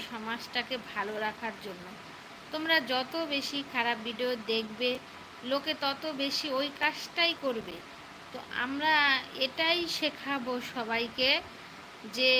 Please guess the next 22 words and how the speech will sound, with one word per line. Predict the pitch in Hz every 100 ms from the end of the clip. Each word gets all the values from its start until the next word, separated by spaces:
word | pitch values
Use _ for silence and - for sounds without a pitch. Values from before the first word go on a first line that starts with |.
| 247 240 - - - -
এই | 262 262
সমাজটাকে | 277 262 294 - 339 330
ধীরে | 233 247 269
ধীরে | 262 311 302
তলিয়ে | 311 311 330 339
যেতে | 320 320 320
দেওয়া | 302 294
যাবে | 294 269 233
না, | 196 175 156 - - - - - - - - -
তাই | - 254
না? | 302 349 240 190 - - - - - - - - -
আমরা | 202 247 277 311
যেটা | 269 240 233 285 277
করব, | 262 254 240 277 311 -
পাবলিক | 254 220 233 269
সেটাই | - 262 226 269 285 269
করবে। | 285 240 220 170 175 - - - -
আমরা | 226 240 262
যদি | 277 285 277
বেশিরভাগ | 247 247 233 285 262 269 214
ভালো | 190 202 233
ভিডিও | 233 247 220